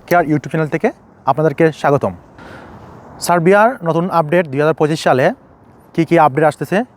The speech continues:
এবং কেন ভিসা হচ্ছে না, কতদিন সময় লাগে, কত টাকা লাগবে, সার্বিয়া স্যালারি কেমন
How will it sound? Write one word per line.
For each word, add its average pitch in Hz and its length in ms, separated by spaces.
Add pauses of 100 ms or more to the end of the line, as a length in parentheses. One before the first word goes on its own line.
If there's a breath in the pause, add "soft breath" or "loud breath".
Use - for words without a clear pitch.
(160)
এবং 135 320
কেন 160 200
ভিসা 156 240
হচ্ছে 151 280
না, 160 140 (440 loud breath)
কতদিন 147 360
সময় 139 240
লাগে, 156 320 (120)
কত 160 160
টাকা 143 200
লাগবে, 143 360 (600 loud breath)
সার্বিয়া 156 460
স্যালারি 156 320
কেমন 180 280